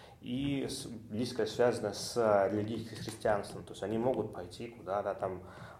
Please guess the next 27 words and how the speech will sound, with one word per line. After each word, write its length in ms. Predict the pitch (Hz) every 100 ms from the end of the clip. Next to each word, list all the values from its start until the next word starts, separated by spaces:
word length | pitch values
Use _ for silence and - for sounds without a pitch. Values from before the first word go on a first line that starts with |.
| -
в 80 | 98
лес, 360 | 104 101 101
в 140 | - -
поход, 680 | 104 - 113 107 104 -
говорить 440 | 90 98 98 107 -
о 100 | 98
религии, 500 | 101 101 110 107 98
о 220 | 95 95
жизни. 680 | 92 107 110 104 98 95 92 - - - -
То 80 | 98
есть 140 | -
свой 200 | - 123
такой 280 | 120 113 113
коучинг 580 | 139 135 113 113 101 104
на, 280 | 101 101
на 140 | 101 107
свой 260 | - 107
лад. 280 | 101 98 92
То 520 | - - - - -
есть 100 | -
это, 100 | -
в 40 | 110
принципе, 280 | 113 110 -
всегда 280 | 131 120
актуально, 580 | 110 - 120 139 110 95
всегда 540 | 92 - 98 104 117 107
это 560 | 104 - 95 95 92